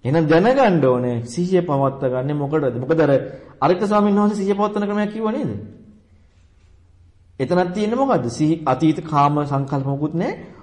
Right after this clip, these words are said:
හුස්ම රැල්ල ගැන සිහියෙන් ඉන්න ඔච්චරයි එතන තියෙන්නේ. නම් බුදුරණවහන්සේ කිව්වේ මොකද්ද? ඒ හුස්ම රැල්ල ඇති කියලා ගත්තේ මොකටද? මතුමත්තේ සිහිය නුවණ වීරිය දියුණු කරගෙන එකතු මේ වාසය කරන්න.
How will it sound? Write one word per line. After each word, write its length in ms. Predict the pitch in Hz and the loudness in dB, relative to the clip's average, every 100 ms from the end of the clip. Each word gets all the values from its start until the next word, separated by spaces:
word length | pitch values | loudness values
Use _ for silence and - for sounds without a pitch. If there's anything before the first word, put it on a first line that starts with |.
| - | -4
හුස්ම 260 | 160 165 | -2 2
රැල්ල 200 | 175 180 | 4 6
ගැන 200 | 190 226 | 4 0
සිහියෙන් 320 | 233 233 277 | -4 -4 -4
ඉන්න 140 | 339 339 | -4 -4
ඔච්චරයි 340 | 262 392 180 | -4 -4 -4
එතන 180 | 113 113 | -6 -10
තියෙන්නේ. 300 | 101 - - - _ | -12 -14 -18 -20 _
නම් 180 | 175 185 | 0 2
බුදුරණවහන්සේ 520 | 190 302 349 370 330 | 2 2 0 0 0
කිව්වේ 200 | 330 285 | 0 -2
මොකද්ද? 240 | - 107 - - - _ _ _ _ _ _ _ _ _ _ _ _ - | -4 -10 -16 -20 -20 _ _ _ _ _ _ _ _ _ _ _ _ 0
ඒ 140 | 196 | 2
හුස්ම 360 | 180 214 262 277 | 4 2 0 0
රැල්ල 340 | 285 285 294 | 2 2 0
ඇති 280 | 262 - 285 | 0 0 -2
කියලා 320 | 277 285 240 190 | 0 2 2 2
ගත්තේ 460 | 202 220 - 339 339 | 0 0 2 2 2
මොකටද? 400 | 214 214 339 160 107 110 - - - _ _ _ | -4 -6 -4 -4 -6 -8 -16 -20 -20 _ _ _
මතුමත්තේ 720 | 127 143 208 233 226 - 240 247 | -2 0 2 2 0 -4 -4 -4
සිහිය 440 | - 190 196 247 | -6 -8 -4 -2
නුවණ 360 | 247 254 262 247 | 0 0 0 0
වීරිය 400 | 240 247 247 240 | -2 -2 -2 -2
දියුණු 320 | 208 247 254 | 0 0 0
කරගෙන 340 | 254 269 277 | 2 2 2
එකතු 260 | 262 311 349 | -2 -2 -2
මේ 140 | 214 | 0
වාසය 280 | 139 117 104 | 0 -2 -6
කරන්න. 260 | - 87 | -12 -16